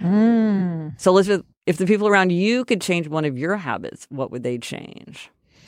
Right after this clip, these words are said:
Speaker 1: Well, you know, as I've said many times, um, Adam, my husband, would like for me to be neater, but I can, I think I can narrow it down even further than that, 'cause that's sort of general.
Speaker 2: Yeah.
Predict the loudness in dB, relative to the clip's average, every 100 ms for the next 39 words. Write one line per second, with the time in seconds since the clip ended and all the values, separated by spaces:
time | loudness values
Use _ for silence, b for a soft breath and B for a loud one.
0 | B B B B B B 0 4 4 4
1 | 0 0 0 0 0 0 0 2 2 0
2 | 0 0 0 2 2 0 -4 -2 0 2
3 | 2 0 -2 0 2 0 -2 -2 2 4
4 | 2 0 0 0 -2 -2 -2 2 2 0
5 | -2 -4 0 0 0 0 -2 0 2 2
6 | 0 -8 -12 -4 -2 0 0 0 0 2
7 | 2 2 0 2 0 0 0 0 2 4
8 | 4 2 0 -2 0 0 -2 -4 -6 -10
9 | -8 -4 -2 -2 -2 0 0 -2 -4 -4
10 | 0 -2 -2 -2 0 0 -2 -4 -4 -4
11 | -4 -4 -4 -10 B B B -8 -8